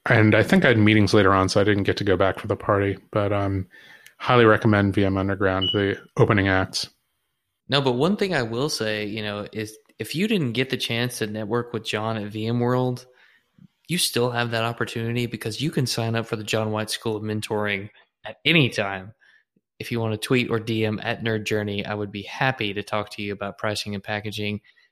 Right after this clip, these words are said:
Speaker 2: It looks like we already have a taker on that, so bring it on. I am happy to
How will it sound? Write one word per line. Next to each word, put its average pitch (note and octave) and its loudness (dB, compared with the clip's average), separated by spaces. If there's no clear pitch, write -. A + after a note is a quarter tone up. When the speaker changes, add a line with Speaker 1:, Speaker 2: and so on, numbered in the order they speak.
Speaker 2:
It A2 -4
looks A#2+ 0
like A#2 2
we A#2 2
already A2 2
have A2 2
a G#2 0
taker A#2+ 0
on B2 2
that, C3+ -2
so G#2 -2
bring A#2+ 2
it C3 4
on. G2+ -2
I G#2+ -6
am G#2 -4
happy A2 -2
to G#2 -2